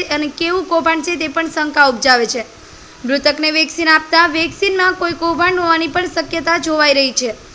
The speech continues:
અને સાથે અનેક પ્રશ્નો પણ ઊભા થાય છે. શું મૃતકના નામે વેક્સિનેશનની નોંધણી કરીને બચેલ વેક્સિન બારોબાર કાળા બજારમાં વેચી નાખવામાં આવે છે કે શું?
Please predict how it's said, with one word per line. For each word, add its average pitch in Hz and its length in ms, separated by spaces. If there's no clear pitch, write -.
અને 277 180
સાથે 302 340
અનેક 302 260
પ્રશ્નો 311 400
પણ 339 220
ઊભા 311 240
થાય 285 260
છે. 240 160
શું 294 220
મૃતકના 311 460
નામે 320 300
વેક્સિનેશનની 359 760
નોંધણી 330 380
કરીને 330 340
બચેલ 311 380
વેક્સિન 320 380
બારોબાર 330 460
કાળા 320 260
બજારમાં 320 460
વેચી 330 320
નાખવામાં 339 480
આવે 311 160
છે 320 180
કે 285 160
શું? 226 220